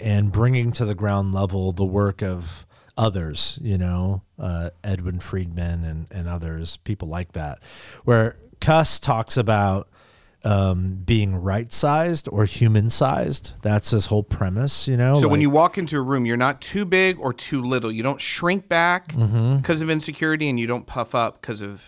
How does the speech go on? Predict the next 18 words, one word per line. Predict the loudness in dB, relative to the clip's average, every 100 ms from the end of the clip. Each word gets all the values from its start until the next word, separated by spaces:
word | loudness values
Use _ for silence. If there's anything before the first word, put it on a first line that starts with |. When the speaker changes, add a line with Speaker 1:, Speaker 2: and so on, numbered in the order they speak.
| 2
Speaker 1:
Mm-hmm. | 4
Speaker 2:
insecurity. | 6 4 2 0 -8 0
Speaker 1:
Yeah, | 4 4 4
exactly. | 2 2 4 2 -2 -4
Speaker 2:
Right. | -2
Speaker 1:
Just | -2 -4 -4
the | -6
goal | -2 2 4 4
is | 2 0
to | -4
live | -2 -2 -2 -4
human-sized, | -2 -2 -2 -4 -8 -12 -12 -8
right-sized. | -6 -4 -6 -8 -8 -10 -12 -10
And, | -10 -10 -12 -20 -20 -20 -20 -20 -6
and | -2 -2
I | 0 -2
think, | -2 0 0 -4 -12 -4
um, | 0 0 0 -2 -6